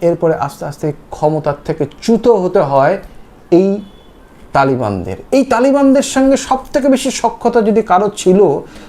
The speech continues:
সেটা হচ্ছে পাকিস্তানের। তারপরে শাহিদ ভাই তারা পাকিস্তানে গিয়ে আশ্রয় নিল। এবং পাকিস্তানের সঙ্গে তাদের over the years দারুণ সম্পর্ক।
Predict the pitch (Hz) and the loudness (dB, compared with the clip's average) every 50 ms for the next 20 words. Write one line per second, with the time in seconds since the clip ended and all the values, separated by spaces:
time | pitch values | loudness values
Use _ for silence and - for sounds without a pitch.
0 | - - - - 202 214 196 196 196 190 - - 214 208 202 196 202 - - - | -14 -8 -2 -2 0 0 2 0 -2 -4 -2 0 0 2 0 0 -4 -12 -6 -4
1 | 143 143 - 175 170 - - - 101 98 98 101 - - - - - - - - | -4 -2 0 -2 -2 -2 -4 -8 -8 -8 -8 -10 -14 -18 -20 -20 -20 -14 -4 -2
2 | 151 170 190 202 214 196 - - - 160 165 208 226 202 214 208 185 185 190 170 | -2 0 2 2 2 2 0 -2 -2 0 2 2 2 2 2 0 0 0 0 -2
3 | 165 - - 135 143 - 214 202 - - 175 160 160 160 143 147 139 - - - | -2 -2 -4 -6 -4 -2 -4 -4 -4 -4 -4 -2 -2 -2 -2 -2 -2 -4 -4 -8
4 | 131 - - - 147 127 104 98 98 78 - - 95 - - - - - - - | -8 -8 -4 -2 -2 0 0 -2 -4 -6 -8 -12 -16 -18 -20 -20 -20 -20 -20 -20
5 | - - - - - - - - 247 269 277 254 - 240 226 220 285 254 - - | -20 -20 -20 -20 -20 -12 -2 0 2 2 2 0 -2 -2 0 2 0 0 2 0
6 | 269 269 277 254 - - 262 262 254 254 254 254 247 233 240 240 240 208 214 220 | 0 2 2 0 0 0 2 2 2 2 4 2 4 6 6 4 6 4 4 4
7 | 208 240 240 220 208 240 226 226 226 226 220 208 175 165 143 - - 175 220 233 | 4 2 2 2 2 2 2 4 4 4 4 2 2 -2 -2 0 2 2 4 4
8 | 240 214 - - 208 202 185 214 202 190 - 196 | 2 2 2 0 0 0 2 2 0 0 0 -2